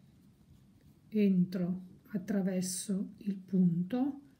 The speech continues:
esco sul dietro e carico l'asolina. E faccio questo per tutti i punti che devo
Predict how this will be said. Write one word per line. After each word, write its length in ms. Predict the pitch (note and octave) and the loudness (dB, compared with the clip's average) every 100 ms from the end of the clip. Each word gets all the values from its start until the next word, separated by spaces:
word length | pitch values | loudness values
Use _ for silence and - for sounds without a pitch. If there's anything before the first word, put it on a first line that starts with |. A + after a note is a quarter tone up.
| _ | _
esco 400 | A3 G3 - G#3+ | -2 -2 -2 -4
sul 280 | F#3 B3+ A#3+ | -2 0 2
dietro 680 | G3 F#3 F3+ F#3 A3+ B3 - | 2 2 2 0 -4 -4 -8
e 220 | C#4 C4 | -6 -6
carico 680 | - E3+ E3 F3+ G3+ G3 - | -4 -6 -4 -4 -2 -4 -4
l'asolina. 720 | B3+ A3+ - G#3 E3 D3 - - - _ _ _ _ | -4 -2 0 0 0 -4 -10 -20 -20 _ _ _ _
E 100 | - | -6
faccio 480 | C4+ - F3+ - C#4+ | -4 -4 -6 -2 -2
questo 680 | A#3 F3+ - - B3+ B3 - - _ _ - | 0 -2 -4 -4 -2 -4 -8 -20 _ _ -6
per 320 | G#3+ F#3 F3+ F#3 | -2 -2 -2 -4
tutti 280 | C#4 - D4+ | -2 0 0
i 80 | D4+ | 0
punti 560 | F3+ E3 F3+ F#3 G#3 | 0 0 0 0 -2
che 280 | - C#4 G3+ | -2 -2 0
devo 560 | E3+ D#3+ D#3+ F3+ B3+ | -2 -4 -2 -2 -4